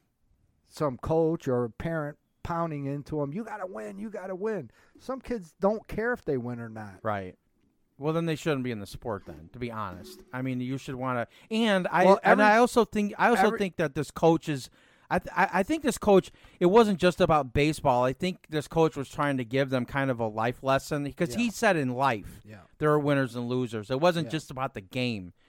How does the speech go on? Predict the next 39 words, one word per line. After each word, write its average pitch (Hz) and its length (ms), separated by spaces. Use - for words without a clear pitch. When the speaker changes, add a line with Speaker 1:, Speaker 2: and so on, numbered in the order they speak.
Speaker 2:
You 156 220
can't 196 260
always 156 500
make 139 280
excuses 131 680
about 113 300
everything. 113 540
You 110 80
know, 113 160
you're 120 220
Speaker 1:
Yeah. 135 80
Speaker 2:
either 131 160
gonna, 123 500
you're 143 160
either 147 160
gonna, 123 480
you 131 100
know, 117 200
be 131 220
a, 113 260
a, 135 240
and 208 360
look, 226 160
there 233 140
are 247 60
people 214 300
that 180 220
try 185 340
their 170 160
hardest 160 420
and 143 80
they 143 80
still 156 280
don't 151 180
end 147 160
up 117 160
winning. 151 220
Speaker 1:
Well, 170 80
the, 151 160